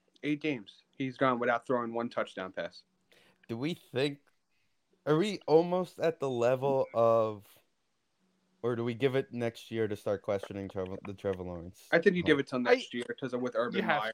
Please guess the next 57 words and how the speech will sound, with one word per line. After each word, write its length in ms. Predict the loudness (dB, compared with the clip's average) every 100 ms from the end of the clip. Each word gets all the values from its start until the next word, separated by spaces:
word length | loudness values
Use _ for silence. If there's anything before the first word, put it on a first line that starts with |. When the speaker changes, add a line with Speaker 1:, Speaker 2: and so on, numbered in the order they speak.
| -8
Speaker 3:
to. 160 | -14 -12
Speaker 1:
and 120 | -8
all 160 | -4 -2
that. 80 | 0
Speaker 3:
With 100 | 4
Speaker 1:
You 60 | 6
Speaker 3:
everything 280 | 6 4
Speaker 1:
got, 160 | 4 6
Speaker 3:
that 60 | 8
Speaker 1:
I 40 | 8
mean, 140 | 6
Speaker 3:
happened 60 | 4
Speaker 1:
you 40 |
Speaker 3:
this 80 | 4
Speaker 1:
have 140 | 2 2
to. 60 |
Speaker 3:
year. 100 | -6
Speaker 1:
You 60 | -6
can't 180 | -6 -6
even, 220 | -6 -10 -14 -20 _ _ -10
if 180 | -8
you 100 | -6
start 300 | -6 0 0 -2 -16
to, 100 | -18 -10 -6
like, 200 | -6 -6 -16
I, 100 | -16 -14 -6
I'm, 240 | -4 -4 -8 -10 -4
I'm 240 | -4 -2
low 260 | 0 0 -2
on 160 | -8 -10
Zach 220 | -10 -8
Wilson 320 | -10 -12 -12
right 160 | -14 -12
now. 140 | -12 -10
Like, 140 | -4
after 240 | -4 0
watching 320 | 0 0 -2 -8
him 80 |
play 180 | -8 -8
this 220 | -10 -8
year 160 | -8 -8
and 100 | -6
stuff, 320 | -2 0 0
like, 160 | -6 -6 -10
I'm 160 | -10
low 220 | -6 -4
on 160 | -4 -4
him 180 | -8 -6
right 160 | -6
now. 240 | -6 -6 -8 _ _ _ _ _ _ _
But, 220 | 2 4
like, 240 | 2 -4 -6 -20 _ _ _ _ -8
you 100 | -6
have 300 | 0 2 2 -2
to 80 | -8
give 240 | -8 -10
it 100 | -14